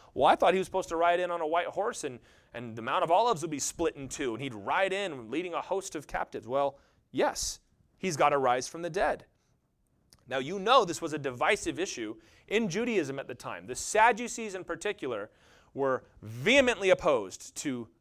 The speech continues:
the resurrection, because they thought if people start thinking about the resurrection, they're not going to be focused enough on this life and our political problems right now. Doesn't that sound like a familiar tune you might have heard before?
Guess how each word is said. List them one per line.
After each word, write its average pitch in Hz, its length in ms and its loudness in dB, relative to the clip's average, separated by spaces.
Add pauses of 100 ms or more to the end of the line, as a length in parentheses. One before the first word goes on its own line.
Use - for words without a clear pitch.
the 139 120 0
resurrection, 120 840 -2 (880)
because 120 260 -6
they 127 120 -4
thought 120 340 -4
if - 100 -18
people 127 240 -12
start - 240 -10
thinking 110 180 -14
about 104 200 -12
the 113 80 -10
resurrection, 110 760 -2 (300)
they're 151 140 2
not 135 240 -4
going 123 220 -8
to 110 60 -12
be 113 120 -12
focused 139 500 -6
enough 120 340 -6 (240)
on 110 280 -6
this 127 280 -2
life 120 300 0
and 113 100 -6
our 110 120 0
political 117 400 -8
problems 101 360 -8
right 104 200 -8
now. 95 180 -10
Doesn't 110 200 -16
that 107 180 -14
sound 104 180 -14
like 95 140 -20
a 90 40 -16
familiar 90 380 -12
tune 87 320 -12
you 92 100 -12
might 85 140 -8
have 87 100 -14
heard 90 200 -10
before? 87 360 -10